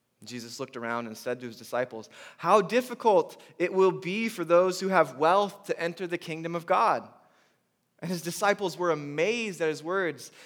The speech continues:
But Jesus said to them, "Children," meaning his followers are the children he was just speaking about.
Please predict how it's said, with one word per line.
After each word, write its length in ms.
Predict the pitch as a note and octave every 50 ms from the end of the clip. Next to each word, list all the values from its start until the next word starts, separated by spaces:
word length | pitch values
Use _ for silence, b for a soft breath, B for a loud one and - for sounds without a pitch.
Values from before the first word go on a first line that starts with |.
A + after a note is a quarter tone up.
| B _
But 120 | E3+ D#3+
Jesus 260 | E3 G#3 A#3+ C4 A#3
said 160 | - G#3+ -
to 60 | F#3 F3
them, 160 | F3 E3 D3+
"Children," 640 | - - - G3+ A#3 C4+ C#4 B3 B3+ G#3+ - G2 - _ _ _ _ _ _ _ _ _ _ _
meaning 560 | - D3+ D#3 D#3 D3+ D3 C3+ B2 A#2+ A2+ A2+ _ _ _ _
his 180 | _ C#3 B2 -
followers 500 | - - C#3 - E3+ F3 E3 D3 C3+ B2+
are 100 | C3 B2+
the 60 | C3
children 480 | B2+ - - F3 F3 F3+ D3+ B2+ B2 A2+
he 120 | A2+ B2
was 160 | A#2+ A#2 A#2+
just 220 | A#2+ - D3 - -
speaking 340 | - - - - - - -
about. 300 | - - C2+ - -